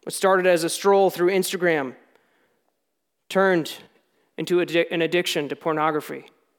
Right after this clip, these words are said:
What started as a movie that seemed sketchy, but everyone else was watching it, so why is it that big of a deal, turned into fantasies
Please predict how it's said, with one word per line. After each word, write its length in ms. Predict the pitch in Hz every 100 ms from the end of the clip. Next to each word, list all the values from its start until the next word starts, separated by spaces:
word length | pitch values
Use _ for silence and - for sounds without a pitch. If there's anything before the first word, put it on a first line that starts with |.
| _ _ _ -
What 120 | 180
started 440 | - 226 220 185
as 480 | 180 185 180 170 - -
a 60 | 185
movie 420 | 190 226 208 185
that 140 | 175
seemed 260 | - 202 180
sketchy, 440 | - 202 196 202
but 140 | 180 170
everyone 300 | 202 247 233
else 320 | 214 226 220
was 160 | 196
watching 400 | 190 214 240 214
it, 120 | 196 185
so 100 | 190
why 160 | 196
is 100 | 233
it 100 | 220
that 140 | 220 196
big 160 | 214
of 80 | 196
a 60 | 175
deal, 480 | 196 220 180 190 - - - _ _ _ _ _ _ -
turned 200 | 190 185
into 140 | 170
fantasies 800 | - 180 180 156 151 127 -